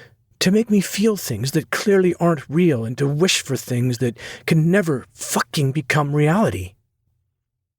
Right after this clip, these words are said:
I swallow hard, tiny beads of sweat forming on the back of my neck.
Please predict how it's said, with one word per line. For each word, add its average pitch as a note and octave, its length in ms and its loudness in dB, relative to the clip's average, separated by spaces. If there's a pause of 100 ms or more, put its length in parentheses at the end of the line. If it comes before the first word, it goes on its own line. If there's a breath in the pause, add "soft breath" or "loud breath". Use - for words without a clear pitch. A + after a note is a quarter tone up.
(720)
I G#2+ 80 -2
swallow F2 400 -2
hard, E2 380 -6 (880 loud breath)
tiny B2+ 360 0
beads A#2+ 340 0
of A#2 120 0
sweat - 480 -2
forming F2 480 -4
on F2 140 -6
the F2 80 -8
back F#2 260 -4
of F2+ 100 -10
my E2+ 160 -6
neck. F#2+ 380 -4